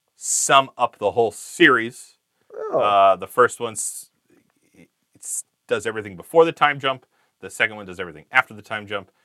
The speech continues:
Speaker 2: I did not
Speaker 1: So,
Speaker 2: know
Speaker 1: uh,
Speaker 2: that.
Speaker 1: and they're, they're quite good. They change a little, uh, a thing or two, but they're really, really
Speaker 2: I'll have
Speaker 1: good.
Speaker 2: to check
Speaker 1: I'll,
Speaker 2: that out.
Speaker 1: I have the second one on a physical copy. I'll let you borrow it 'cause it's worth watching.
Speaker 2: Thank you.
Speaker 1: Yeah. So,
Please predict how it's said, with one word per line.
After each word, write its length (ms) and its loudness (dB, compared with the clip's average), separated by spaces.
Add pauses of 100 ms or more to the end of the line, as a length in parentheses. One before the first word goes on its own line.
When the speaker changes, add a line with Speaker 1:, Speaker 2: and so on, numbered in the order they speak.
(100)
Speaker 2:
I 140 -10
did 260 -6
not 80 -2
Speaker 1:
So, 140 -2
Speaker 2:
know 140 -2
Speaker 1:
uh, 200 -4
Speaker 2:
that. 80 -12
Speaker 1:
and 120 -12
they're, 180 -2
they're 160 -4
quite 440 -4
good. 260 -14 (640)
They 120 -8
change 240 -12
a 60 -10
little, 380 -6 (300)
uh, 120 -18 (100)
a 60 -20
thing 180 -18
or 80 -14
two, 240 -14 (100)
but 240 -16
they're 140 -10
really, 360 -16
really 240 -20
Speaker 2:
I'll 80 -16
have 100 -14
Speaker 1:
good. 80 -20
Speaker 2:
to 0 -
check 120 -2
Speaker 1:
I'll, 200 6
Speaker 2:
that 100 -8
out. 100 6
Speaker 1:
I 80 6
have 180 2
the 80 -14
second 360 -8
one 300 -10
on 120 -16
a 40 -16
physical 400 -20
copy. 240 -12
I'll 80 -10
let 80 -12
you 80 -20
borrow 240 -18
it 100 -20
'cause 100 -20
it's 120 -20
worth 160 -16
watching. 240 -2
Speaker 2:
Thank 120 0
you. 140 -4 (240)
Speaker 1:
Yeah. 60 -20 (220)
So, 180 4